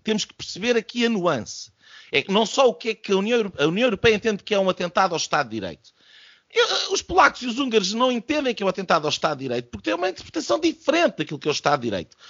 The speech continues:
Porque têm uma interpretação, eh, eh, da defesa de uma determinada cultura. Ora, para alguém que entende, como eu,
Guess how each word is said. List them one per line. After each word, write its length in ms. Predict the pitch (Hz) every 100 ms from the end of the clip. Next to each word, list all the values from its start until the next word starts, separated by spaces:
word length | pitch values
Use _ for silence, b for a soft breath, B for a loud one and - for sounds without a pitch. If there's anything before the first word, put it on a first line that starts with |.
| B -
Porque 220 | 240 -
têm 260 | 277 254
uma 100 | 196
interpretação, 760 | 214 - - - 208 - 226 214 b b b -
eh, 300 | 220 220 220
eh, 460 | 214 214 208 - 196
da 140 | 214
defesa 280 | - 233 214
de 60 |
uma 100 | 214
determinada 540 | 226 226 220 226 233 214
cultura. 680 | - 247 - 233 185 170 - b b b
Ora, 420 | - 294 180 123 _ _ -
para 240 | - 330 233
alguém 340 | 208 156 147
que 160 | - 214
entende, 460 | - 156 120 104
como 320 | - 196 170
eu, 260 | 135 92